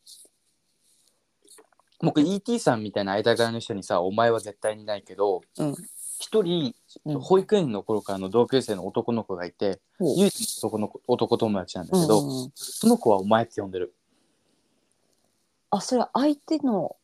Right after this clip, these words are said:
Speaker 2: 相手を呼ぶ？
Speaker 1: そう、
Speaker 2: じ-、
Speaker 1: 向こうも
Speaker 2: 自分じゃなくて、相手を、
Speaker 1: そう、俺も、
Speaker 2: 自分のことを呼ぶ名前。
Speaker 1: 僕もそう、相手のことを、あ、お前って呼ぶ。
Speaker 2: あ、そう。
Speaker 1: そうそうそうそう。でもなんか全然違和感ないし、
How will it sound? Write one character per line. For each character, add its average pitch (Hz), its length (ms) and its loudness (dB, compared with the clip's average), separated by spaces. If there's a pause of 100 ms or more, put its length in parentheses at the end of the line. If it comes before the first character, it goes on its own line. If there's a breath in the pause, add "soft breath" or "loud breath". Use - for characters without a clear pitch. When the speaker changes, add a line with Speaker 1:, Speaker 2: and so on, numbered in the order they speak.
(420)
Speaker 2:
相 269 180 2
手 285 140 -2
を 269 60 2
呼 165 220 0
ぶ？ 143 200 -4 (560)
Speaker 1:
そ 214 140 6
う、 190 100 4
Speaker 2:
じ-、 202 80 8
Speaker 1:
向 208 60 4
こ 254 80 6
う - 20 10
も 240 60 8
Speaker 2:
自 254 100 6
分 269 80 6
じ 269 60 4
ゃ - 40 6
な 269 40 4
く - 100 -4
て、 - 180 4
相 262 180 6
手 285 300 4
を、 294 220 0 (920)
Speaker 1:
そ 185 140 4
う、 139 220 -4
俺 175 140 4
も、 - 20 2
Speaker 2:
自 196 120 6
分 185 120 6
の 185 80 2
こ 190 100 -2
と 196 100 0
を 160 60 2
呼 120 120 2
ぶ - 80 -10
名 127 120 -8
前。 - 140 -8
Speaker 1:
僕 175 180 0
も 233 140 4
そ 135 140 -2
う、 - 120 -2
相 127 160 -2
手 123 80 -14
の 117 80 -6
こ 110 100 -14
と - 80 -6
を、 104 100 -2
あ、 110 80 -2
お 117 80 -10
前 107 200 -10
っ - 20 -20
て - 100 -20
呼 95 120 -20
ぶ。 - 100 -20 (880)
Speaker 2:
あ、 - 20 -6
そ - 280 -6
う。 - 40 -16 (520)
Speaker 1:
そ 175 140 4
う 156 40 0
そ 147 160 -4
う 135 40 -2
そ 135 140 -6
う 117 40 -10
そ - 120 -16
う。 156 40 -4
で 220 60 6
も 190 160 2
な 175 120 2
ん - 40 -6
か 123 100 -4
全 151 180 2
然 151 140 0
違 147 80 0
和 156 120 4
感 104 220 -4
な 104 120 -4
い 95 60 -8
し、 92 360 -8